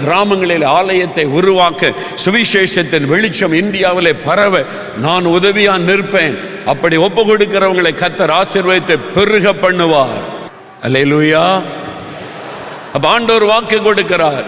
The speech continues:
"நான் உன்னை பாதுகாப்பேன், நான் உன்னை ஆசீர்வதிப்பேன், உன்னை பெருக பண்ணுவேன்."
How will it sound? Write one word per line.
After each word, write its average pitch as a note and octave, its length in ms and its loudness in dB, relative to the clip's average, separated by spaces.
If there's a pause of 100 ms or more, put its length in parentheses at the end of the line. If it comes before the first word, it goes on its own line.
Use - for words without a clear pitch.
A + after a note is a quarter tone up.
"நான் D#3+ 220 0
உன்னை D3+ 320 0
பாதுகாப்பேன், D3 760 0 (720)
நான் D#3 260 0
உன்னை D3 220 0
ஆசீர்வதிப்பேன், C#3 840 0 (460)
உன்னை C3 260 0
பெருக C#3 400 0
பண்ணுவேன்." G#2+ 640 -4